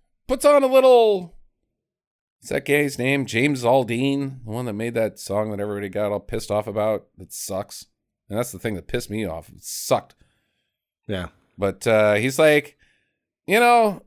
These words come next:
Speaker 1: you're never gonna use that shotgun, right?" And he's like, "Well, maybe if the Black Panthers come to town."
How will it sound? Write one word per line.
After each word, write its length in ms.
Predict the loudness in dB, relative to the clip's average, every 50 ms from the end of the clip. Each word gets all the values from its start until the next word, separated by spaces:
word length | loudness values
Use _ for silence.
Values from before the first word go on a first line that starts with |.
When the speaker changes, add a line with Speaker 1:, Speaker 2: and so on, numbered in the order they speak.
| _ _ _ _
Speaker 1:
you're 120 | -2 0 2
never 220 | 4 4 4 2
gonna 140 | 0 0 -2
use 260 | 0 0 0 0 0 -2
that 180 | -4 -6 -6
shotgun, 460 | -2 2 4 4 4 4 0 -4 -6
right?" 140 | -4 -4 -4
And 80 | -4 -4
he's 140 | -6 -4 0
like, 200 | 0 0 0 2
"Well, 420 | 4 4 6 8 8 6 4 2 -4 -18 -20 _ -20 -20 _ _ _ _ _ _ _ -2
maybe 220 | 0 2 2 4 2
if 100 | 0 -2
the 80 | -4
Black 300 | -2 2 2 2 2 0
Panthers 420 | 0 0 2 2 2 0 -4 -10 -6
come 180 | -4 -4 -4
to 80 | -4 -6
town." 440 | -8 -6 -4 -4 -4 -4 -6 -8